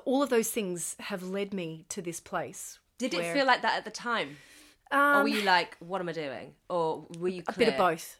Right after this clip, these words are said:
Speaker 1: A bit of both. There was, I mean, I, I, uh, working as a P T, seeing how other people were working and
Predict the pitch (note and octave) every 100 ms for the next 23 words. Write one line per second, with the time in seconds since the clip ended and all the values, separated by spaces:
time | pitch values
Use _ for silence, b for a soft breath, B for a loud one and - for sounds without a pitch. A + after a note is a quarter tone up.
0 | _ G#3+ G#3+ G#3 G3 F3 D#3 F3+ - _
1 | - G3 F#3+ - - _ _ _ _ _
2 | G3+ B - A3 G#3 G#3 - G#3+ G3+ -
3 | _ _ _ _ _ - - - - B3
4 | B3+ C4+ C#4 A#3+ G#3+ G#3 G#3+ A3 F#3 -
5 | - B3 A#3+ A3 G3+ G3 G#3 G#3+ G#3 F#3
6 | F3+ F3+ F#3 G3+ F#3+ F3